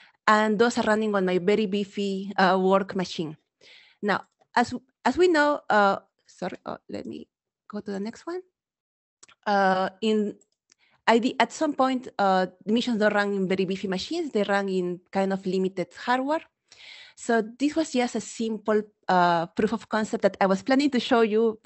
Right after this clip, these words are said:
Sorry, I couldn't, I couldn't be there. I got sick. But this is a little, again, this is at the left, you have the ground site that is running on my laptop, which you can see here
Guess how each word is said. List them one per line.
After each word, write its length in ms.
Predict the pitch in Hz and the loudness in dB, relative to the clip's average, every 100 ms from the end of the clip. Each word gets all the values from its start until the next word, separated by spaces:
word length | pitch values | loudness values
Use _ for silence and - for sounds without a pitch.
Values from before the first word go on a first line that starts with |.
| _ | _
Sorry, 220 | 214 208 196 | -2 -2 -2
I 120 | 196 | -4
couldn't, 480 | 202 208 208 196 _ | 0 0 0 -8 _
I 80 | 208 | -2
couldn't 240 | 202 220 214 | 4 4 4
be 80 | |
there. 160 | 202 190 | 4 4
I 80 | 185 | 2
got 200 | 185 185 | 0 -4
sick. 340 | - 214 - - - - - - - | -6 -6 -8 -20 -20 -20 -20 -18 -6
But 460 | 208 202 196 196 - | 2 4 4 2 -2
this 240 | 214 247 | -4 -2
is 120 | 285 | -2
a 60 | 233 | -2
little, 320 | 220 208 196 190 _ _ _ | 0 0 -2 -4 _ _ _
again, 280 | 208 202 170 - | 4 4 2 -6
this 320 | 190 254 - | -2 -2 0
is 280 | 285 269 - _ - | -2 -4 -12 _ -2
at 120 | 202 | 4
the 80 | 214 | 6
left, 320 | 208 269 - | 4 0 -4
you 60 | 220 | -6
have 140 | 220 | -4
the 100 | 196 | -2
ground 260 | 185 180 185 | -2 -2 -4
site 300 | 294 311 208 | -4 -4 -4
that 100 | 196 | -6
is 160 | 202 | -4
running 220 | 208 214 208 | -4 -4 -2
on 80 | |
my 100 | 185 | -2
laptop, 480 | 185 202 208 240 - | 0 0 -2 -14 -14
which 240 | 214 190 - | -12 -12 -6
you 80 | 196 | -4
can 140 | 196 | -4
see 160 | 190 202 | -6 -10
here 420 | - 202 190 | -8 -4 -4